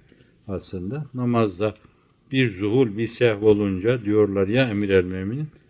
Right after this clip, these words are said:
diyor, "ne yapayım? Irak'a fethi için asker gönderiyordum." diyor. Şimdi bu ulvi bir şey.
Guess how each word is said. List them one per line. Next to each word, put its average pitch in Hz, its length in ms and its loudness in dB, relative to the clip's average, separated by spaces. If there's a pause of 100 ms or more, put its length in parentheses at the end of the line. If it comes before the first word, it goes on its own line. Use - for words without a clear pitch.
(280)
diyor, 117 160 2
"ne 113 160 2
yapayım? 117 480 -2
Irak'a 104 380 2
fethi 104 380 0
için 123 340 -6
asker 107 340 0
gönderiyordum." 78 920 -6
diyor. 69 280 -16 (420)
Şimdi 117 320 -2
bu 147 160 4
ulvi 156 380 8
bir 95 80 0
şey. 76 300 -6